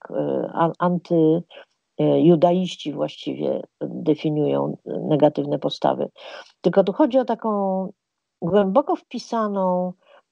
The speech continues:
w naszą kondycję, e, niechęć albo nienawiść do obcych. I s-, i samo obcy, samo słowo obcy jest czasem pustoznaczącym. Właściwie wszystko jedno, co tam, co tam włożymy.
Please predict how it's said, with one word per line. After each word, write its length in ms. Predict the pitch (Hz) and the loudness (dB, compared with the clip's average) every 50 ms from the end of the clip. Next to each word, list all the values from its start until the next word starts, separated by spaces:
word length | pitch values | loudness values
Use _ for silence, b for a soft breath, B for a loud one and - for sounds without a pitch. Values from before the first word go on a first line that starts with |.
| _ - | _ -6
w 100 | 160 175 | -4 -2
naszą 400 | 185 196 196 185 - 202 185 180 | 0 0 0 0 0 -2 -2 -2
kondycję, 920 | 185 202 175 170 170 196 202 196 196 - - - 196 180 180 180 185 190 185 _ _ _ _ _ _ _ _ _ _ _ _ - _ - 175 | 0 0 -2 0 0 0 0 0 -2 -6 -2 2 4 4 4 4 2 -2 -6 _ _ _ _ _ _ _ _ _ _ _ _ -16 _ -2 0
e, 40 | 165 160 160 156 156 151 151 156 151 151 156 - - | 2 2 4 2 2 2 2 0 0 -2 -4 -4 0
niechęć 680 | 214 190 190 214 214 - - 196 180 165 - - - - _ - | 4 6 6 6 6 4 0 -4 -6 -6 -8 -14 -20 -20 _ -4
albo 220 | - 180 170 175 175 | -4 -2 0 2 2
nienawiść 520 | 185 196 190 190 202 190 175 170 175 170 | 4 4 4 4 4 2 2 -2 -2 -2
do 140 | 156 175 - | 0 0 0
obcych. 480 | - 160 151 - - - - - - - _ _ _ B B B B B B B B _ _ _ _ _ - | 0 -2 -4 -6 -12 -20 -16 -16 -16 -16 _ _ _ B B B B B B B B _ _ _ _ _ -6
I 60 | - | -6
s-, 300 | 170 - - - - - - | -6 -6 -8 -12 -12 -8 -6
i 60 | 196 | -6
samo 380 | 185 - - 285 302 285 277 - | 0 2 4 4 4 4 2 2
obcy, 580 | - 254 - - - _ - - - 175 170 | 2 0 -2 -4 -12 _ -14 -8 -4 -4 -4
samo 280 | 165 - 220 208 208 202 | -4 -2 -4 -2 -2 -2
słowo 320 | 185 - 220 208 202 - | -2 0 0 0 2 0
obcy 280 | - 226 220 - - - | 0 -2 -6 -6 -4 -4
jest 160 | 220 190 - | -4 -4 -4
czasem 340 | - - 240 - - 262 233 208 - | -4 -4 -2 -2 -2 -4 -6 -4 -2
pustoznaczącym. 1200 | - 269 - - - 262 233 208 220 226 214 - - 220 208 175 147 131 - - - - - - | -2 -2 0 2 2 2 2 2 0 -4 -2 -2 -2 0 0 0 -2 -6 -10 -12 -12 -10 -6 -4
Właściwie 260 | - 190 - - 220 | -4 -2 0 -2 -2
wszystko 260 | - - - - 233 | -2 0 2 4 6
jedno, 360 | 226 233 226 202 190 170 139 | 6 6 4 4 2 -2 -4
co 140 | - - 139 | -4 -6 -8
tam, 340 | - - 135 120 117 120 180 - B B B B B B B B _ - | -6 -6 -6 -6 -8 -10 -14 -16 B B B B B B B B _ -16
co 100 | - - | -6 -2
tam 200 | - 180 160 160 | 0 0 0 2
włożymy. 560 | 165 165 165 151 151 165 160 147 131 - | 2 2 2 2 2 -2 -2 0 -2 -6